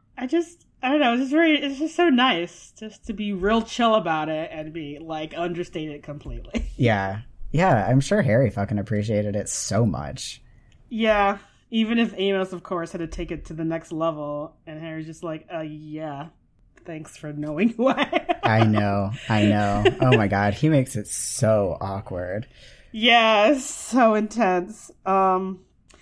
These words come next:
Speaker 1: and I guess just my last thing is just L O L sob about Amos talking about Cedric's grand-, grandkids.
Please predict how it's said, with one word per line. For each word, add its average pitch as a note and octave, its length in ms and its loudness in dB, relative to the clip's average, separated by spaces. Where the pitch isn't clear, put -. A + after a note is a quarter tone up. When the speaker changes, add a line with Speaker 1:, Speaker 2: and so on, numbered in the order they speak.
Speaker 1:
and B3 100 2
I B3 60 4
guess C4 260 0
just A3+ 220 -4
my G3 100 0
last E3+ 300 -2
thing D#3+ 120 -6
is D#3+ 200 -10
just D#3 320 -14
L D#3 180 -6
O D3+ 80 -2
L C#3+ 140 -4
sob C#3 320 -10
about C3+ 320 -10
Amos C#3 320 -12
talking C#3+ 300 -12
about C#3 260 -12
Cedric's - 300 -16
grand-, - 280 -20
grandkids. - 760 -6